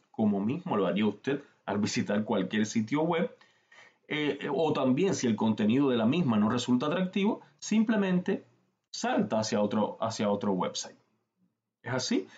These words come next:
De ahí la importancia de que nuestro sitio, eh, en primer lugar, cargue rápido, no se tarde una eternidad, y que cuando cargue el contenido que esté, eh, resulte de interés para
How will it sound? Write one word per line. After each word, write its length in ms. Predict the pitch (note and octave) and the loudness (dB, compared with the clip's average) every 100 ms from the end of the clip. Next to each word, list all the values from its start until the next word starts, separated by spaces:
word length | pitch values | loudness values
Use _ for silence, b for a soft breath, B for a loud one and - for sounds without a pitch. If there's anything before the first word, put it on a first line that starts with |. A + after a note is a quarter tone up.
| B | B
De 140 | A2+ A2 | -4 -2
ahí 60 | |
la 60 | C#3+ | 0
importancia 640 | C#3 B2 - F3+ F#3 B2 | 0 -2 -2 -2 -2 -2
de 60 | G2+ | -2
que 100 | G2+ | -2
nuestro 300 | F#2+ - G#2 | -4 -6 -6
sitio, 440 | - C3+ D3 E3+ B B - | -4 -4 -4 -6 B B -4
eh, 200 | G#2 G#2 | -2 -2
en 140 | B2+ | -2
primer 240 | A#2+ C3+ F#3+ | 0 0 2
lugar, 440 | G3+ F#3 G#3 - - _ | 2 2 0 -4 -10 _
cargue 380 | - F#3+ D3 A2 | -2 0 0 -2
rápido, 560 | F2+ F#2+ E2 F#2 A#2+ - | -2 -4 -2 -4 -4 -6
no 120 | - A2+ | -6 -4
se 180 | - G2+ | -2 -4
tarde 320 | - A2 G#2+ | -2 0 2
una 100 | A2 | 0
eternidad, 580 | F#2+ G2 G2+ F#2+ F#2 - | -2 -4 -2 -2 -4 -4
y 140 | B2 | -6
que 220 | A#2 A#2 A2 | -4 -6 -2
cuando 320 | A2+ G#3 G3+ | 0 0 0
cargue 320 | C3 C#3 C#3 | -2 -4 -2
el 120 | A#2+ | -4
contenido 520 | A2 G#2 G#2+ B2 E3+ | -2 -4 -2 -2 -2
que 100 | C#3 | -4
esté, 380 | A#2 - A2+ - b b b | -8 -6 -6 -6 b b b
eh, 160 | G2 G2+ | -4 -4
resulte 480 | - - A#2+ A#2+ A#2 | -4 -4 -4 -2 -2
de 80 | |
interés 420 | G#2 G2+ G2 A#2 - | -2 -2 -4 -4 -8
para 560 | - F#2 F#2 E2 - | -6 -4 -2 -4 -6